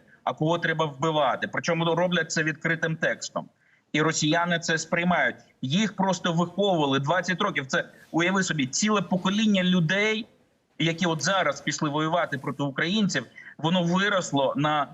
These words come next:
на цих жахливих, просто жахливих, е, людожерських наративах. І, е, і вон-, і, і, і воно працює. Знаєш, я просто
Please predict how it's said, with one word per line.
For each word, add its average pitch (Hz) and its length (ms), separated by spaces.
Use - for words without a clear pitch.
на 151 140
цих 190 280
жахливих, 170 680
просто 160 320
жахливих, 165 680
е, 127 240
людожерських 165 760
наративах. 147 600
І, 165 800
е, 160 540
і 156 100
вон-, 180 280
і, 185 80
і, 175 340
і 180 80
воно 185 240
працює. 175 580
Знаєш, 175 280
я 180 160
просто 170 400